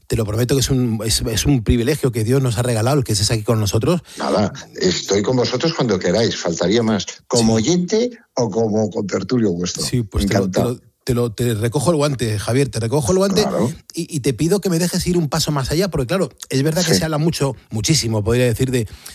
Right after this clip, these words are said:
Speaker 1: de una especie de pandemia sociológica y también psicológica
Speaker 2: Sí.
Speaker 1: entre los jóvenes, pero como que no siempre va con el acierto que merece. Lo digo más que nada porque desde tu experiencia, Javier, ¿en qué estamos fallando como, como sociedad? Me refiero,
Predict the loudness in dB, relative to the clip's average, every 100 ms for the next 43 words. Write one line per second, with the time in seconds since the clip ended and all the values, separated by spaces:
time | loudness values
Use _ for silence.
0 | -6 0 0 2 0 0 0 0 -2 -2
1 | 0 2 2 2 0 0 0 0 2 2
2 | 0 -2 -4 -8 -18 -20 -8 -4 -2 0
3 | 2 2 0 2 2 2 0 -4 -6 -8
4 | -14 -8 -2 -2 0 0 2 2 2 2
5 | -2 -2 -12 -14 -20 -6 -2 0 0 0
6 | 0 0 0 0 0 -6 -10 -6 -2 0
7 | 0 0 0 2 0 0 -2 0 0 2
8 | 2 2 2 2 0 0 0 0 0 0
9 | 0 0 0 -2 0 2 2 0 0 0
10 | 0 -2 -14 -20 -20 -18 -12 -6 -2 0
11 | 2 0 0 0 -2 0 2 2 0 -4
12 | -4 0 2 2 0 -2 -2 0 2 0
13 | 0 2 2 2 0 2 2 0